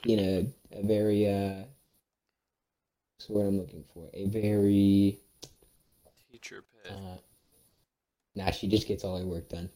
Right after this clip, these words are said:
Speaker 1: That's,
Speaker 2: Oh.
Speaker 1: I can't think of a word for that. She
Speaker 2: She's
Speaker 1: just
Speaker 2: a
Speaker 1: does all her
Speaker 2: buzz,
Speaker 1: work.
Speaker 2: she's a buzzy bee. Uh,
Speaker 1: Woo!
Speaker 2: um, so Aaron came down to my house this weekend, or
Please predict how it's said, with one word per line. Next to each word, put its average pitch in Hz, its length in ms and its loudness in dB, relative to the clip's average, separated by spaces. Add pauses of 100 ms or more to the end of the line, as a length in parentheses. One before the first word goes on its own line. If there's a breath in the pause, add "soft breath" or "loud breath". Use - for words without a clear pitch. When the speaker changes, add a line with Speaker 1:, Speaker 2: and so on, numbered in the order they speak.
(160)
Speaker 1:
That's, 98 260 -10
Speaker 2:
Oh. - 100 -20
Speaker 1:
I 92 60 -10
can't 95 220 -10
think 92 140 -8
of 92 80 -10
a 92 40 -10
word 92 260 -8
for - 100 -14
that. 90 220 -12
She 92 140 -6
Speaker 2:
She's 92 140 -4
Speaker 1:
just 139 40 -6
Speaker 2:
a 143 80 -2
Speaker 1:
does - 100 -6
all 175 60 -8
her 170 60 -4
Speaker 2:
buzz, 156 340 0
Speaker 1:
work. - 80 -10
Speaker 2:
she's 139 220 -12
a 139 40 -12
buzzy 139 440 -6
bee. 120 600 -12 (420)
Uh, 110 100 -14 (240)
Speaker 1:
Woo! 339 1160 8 (600)
Speaker 2:
um, 147 380 0 (320 soft breath)
so 151 180 -4
Aaron 180 380 0
came 139 260 -6
down 120 200 -2
to 110 40 -8
my 104 200 -8
house 101 280 -12
this 104 160 -16
weekend, 110 580 -14
or 127 180 -6